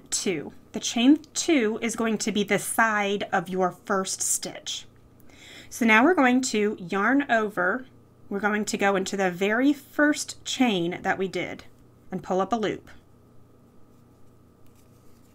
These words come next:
Perfect. So now we've got three loops on our hook. Now you're going to chain one in that first one. You're just gonna pull it through just that first one.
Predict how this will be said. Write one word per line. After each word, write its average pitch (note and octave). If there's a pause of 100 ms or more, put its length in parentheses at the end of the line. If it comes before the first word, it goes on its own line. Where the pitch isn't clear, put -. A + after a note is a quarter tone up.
(2000)
Perfect. - (420)
So -
now A3+
we've C4+
got A3+
three C#4 (160)
loops F#3+ (360)
on F#3+
our F3+
hook. - (1500)
Now G#3+
you're C4+
going B3
to A#3
chain A#3+
one G#3+
in A#3
that G3
first G#3+
one. F#3+
You're G3+
just F#3+
gonna G3+
pull A3+
it -
through A3+
just G3
that A#3
first B3+
one. G3